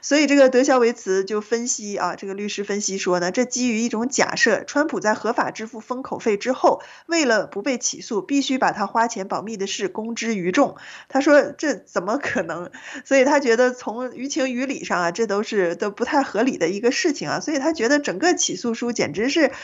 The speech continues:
逻辑不通啊，啊，而且呢，你说三十四项薄弱的指控，他认为这些指控都太薄弱了哈。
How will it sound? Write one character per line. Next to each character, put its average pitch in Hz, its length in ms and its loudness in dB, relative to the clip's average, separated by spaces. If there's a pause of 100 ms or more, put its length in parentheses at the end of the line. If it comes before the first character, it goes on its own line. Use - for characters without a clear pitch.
(120)
逻 226 200 4
辑 277 180 -4
不 302 160 -8
通 254 360 -2
啊， 190 260 0 (320)
啊， 202 180 2
而 240 180 0
且 277 160 -6
呢， 208 160 -6
你 214 120 -8
说 262 140 -2
三 330 320 0
十 247 140 -6 (240)
四 285 280 -10
项 208 300 0
薄 185 160 -2
弱 285 160 -2
的 202 120 -2
指 - 180 -12
控， 180 240 -14
他 240 160 -2
认 269 160 -2
为 202 140 -4
这 254 120 -8
些 254 160 -2
指 - 140 -12
控 208 160 -10
都 202 100 -4
太 277 220 2
薄 156 200 -2
弱 190 180 2
了 - 160 -4
哈。 165 180 -2